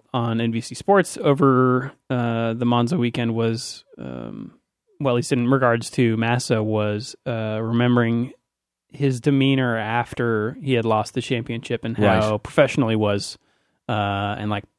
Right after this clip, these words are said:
Speaker 1: pounding the Ferrari logo on his chest
Speaker 2: Yeah.
Speaker 1: and saying thank you to the fans and everything. And, um,
Speaker 2: Just seems like, uh, from l-, p-, hearing people talk about him and from the way he carries himself, just seemed like a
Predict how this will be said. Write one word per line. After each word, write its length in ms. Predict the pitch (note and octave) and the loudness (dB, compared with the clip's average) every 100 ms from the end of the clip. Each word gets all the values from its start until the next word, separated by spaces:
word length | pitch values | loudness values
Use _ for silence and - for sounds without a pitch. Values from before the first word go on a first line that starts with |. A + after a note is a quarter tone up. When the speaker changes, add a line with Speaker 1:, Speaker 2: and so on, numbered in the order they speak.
| _ - | _ -6
Speaker 1:
pounding 320 | C3+ C3 A#2 | -2 0 0
the 80 | A#2+ | -2
Ferrari 400 | C#3+ C3 B2 A2+ | 0 2 4 2
logo 300 | A2+ A2+ A2+ | 2 2 0
on 100 | A2 | 0
his 120 | G#2+ | 0
chest 280 | G#2+ A2 A2 | 2 4 4
Speaker 2:
Yeah. 120 | A2 | 2
Speaker 1:
and 100 | G#2 | 0
saying 280 | G2+ A2+ A2 | -2 -4 -4
thank 220 | C#3 A2+ - | -6 -6 -8
you 60 | |
to 60 | A#2+ | -14
the 100 | A#2 | -6
fans 340 | A#2 A2 G#2+ | -4 -2 -4
and 80 | A2+ | -4
everything. 360 | G#2+ G#2+ G#2+ A#2 A#2+ _ _ _ _ _ _ _ - | -4 -4 -6 -6 -10 _ _ _ _ _ _ _ 0
And, 80 | |
um, 460 | A2 G#2+ G#2+ A2 - - | 2 4 2 0 -4 -2
Speaker 2:
Just 200 | E3 - | 0 2
seems 280 | F3 D#3 B2+ | 4 4 4
like, 200 | B2 - | 2 0
uh, 300 | - - - | -10 -18 -20
from 640 | B2 C3 B2 A#2+ A2+ G#2 F#2+ _ _ _ _ _ - | -4 2 2 2 0 -2 -6 _ _ _ _ _ -10
l-, 340 | F2+ F2 G2 F2 - | -6 -6 -6 -8 -12
p-, 180 | A2+ G#2+ | -6 0
hearing 300 | C#3 C#3 A2+ | 2 2 2
people 240 | A#2+ A2+ | 2 2
talk 360 | A2 A2 G#2 - | 4 2 2 -2
about 300 | F#2+ G2+ F#2+ | -2 0 0
him 220 | F#2 F2+ | -2 -2
and 260 | E2 F#2 E2+ | -4 -4 -4
from 200 | G2 F#2+ | -4 -2
the 80 | F#2 | 0
way 120 | F#2 | 0
he 60 | |
carries 300 | E2+ F2+ F2+ | 0 0 2
himself, 320 | F2 E2+ E2+ - - _ | 0 0 -2 -4 -16 _
just 180 | - G#2 | -2 2
seemed 180 | G#2 F2+ | 4 4
like 160 | E2+ | 2
a 120 | E2+ | 0